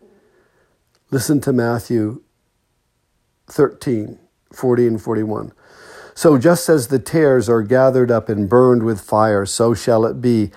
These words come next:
at the end of the age. The Son of Man will send forth his angels, and they will gather out of his kingdom all the stumbling blocks and those who commit lawlessness." You see, there's gonna be another gathering.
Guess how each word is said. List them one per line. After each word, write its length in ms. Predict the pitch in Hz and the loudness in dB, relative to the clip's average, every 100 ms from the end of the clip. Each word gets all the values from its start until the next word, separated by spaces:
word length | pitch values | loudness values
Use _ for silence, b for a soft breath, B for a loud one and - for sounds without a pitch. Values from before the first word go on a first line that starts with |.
| B - | B -6
at 180 | 107 - | -6 -4
the 200 | 120 127 | -8 -2
end 180 | 127 | 0
of 120 | 120 110 | 0 -2
the 120 | 120 | -4
age. 400 | 131 113 104 - | -2 0 -2 -6
The 120 | 113 | -6
Son 280 | - 139 131 | -2 0 2
of 140 | 110 | 0
Man 360 | 120 117 110 101 B B - | -2 0 -2 -4 B B -6
will 100 | 107 | -4
send 320 | - 127 120 | 0 0 2
forth 280 | 120 113 - | 0 -2 -2
his 180 | 107 - | -6 -4
angels, 720 | 143 135 113 101 - - - B B B | -2 -2 -4 -6 -8 -14 -20 B B B
and 140 | 131 123 | 0 4
they 100 | 123 | 4
will 160 | 113 | 4
gather 440 | 107 135 135 131 127 | 0 2 2 2 0
out 240 | 127 120 | 2 2
of 100 | 117 | 2
his 220 | 113 107 | -2 -8
kingdom 520 | - 143 127 110 101 - B B | -4 -2 0 0 -4 -8 B B
all 420 | - 135 135 131 | -2 2 4 4
the 140 | 120 117 | 2 -2
stumbling 580 | - - 123 110 110 101 | -4 0 0 0 -2 -2
blocks 420 | 104 123 - - | -2 -4 -10 -12
and 280 | 160 123 113 | -6 -4 0
those 340 | 120 120 107 | 0 0 -2
who 140 | 123 | -6
commit 340 | 104 113 110 - | -4 -4 -4 -4
lawlessness." 800 | 120 107 104 104 - 117 - - b b b | -4 -2 -2 -6 -10 -14 -14 -20 b b b
You 140 | 131 123 | -6 -4
see, 400 | - 139 117 - b b b | 0 0 0 -4 b b b
there's 280 | 123 143 156 | 2 2 2
gonna 240 | - 170 | 2 2
be 160 | 147 147 | 2 0
another 420 | 127 127 147 160 | 0 0 -2 -4
gathering. 840 | 120 104 92 101 - - - - | -4 -6 -6 -8 -12 -12 -14 -18